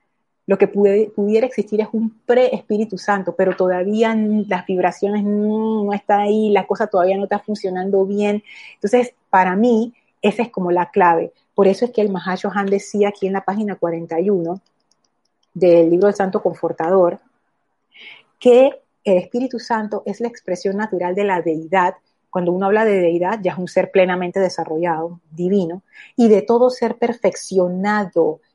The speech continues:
que habita en el corazón de la vida eterna. O sea, es tu más alta vibración. Si tu cuerpo causal está más desarrollado, si ya tiene las, las cualidades definidas,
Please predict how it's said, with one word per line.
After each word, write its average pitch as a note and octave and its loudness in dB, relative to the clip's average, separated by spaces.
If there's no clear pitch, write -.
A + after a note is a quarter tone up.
que F#3 0
habita F#3 2
en G3+ -2
el F#3+ -6
corazón F3 -2
de F#3 -2
la E3+ -2
vida E3+ -4
eterna. D#3 -4
O F#3+ -4
sea, E3+ -2
es A#3+ -2
tu C4 0
más A#3+ -2
alta A3+ -2
vibración. E3+ -4
Si - -12
tu F#3+ 0
cuerpo A#3 0
causal F#3+ 0
está G#3+ -2
más G3+ -4
desarrollado, E3 -2
si F3+ -4
ya G#3 2
tiene A#3 0
las, F#3 -2
las E3 0
cualidades F3+ 2
definidas, F#3+ -2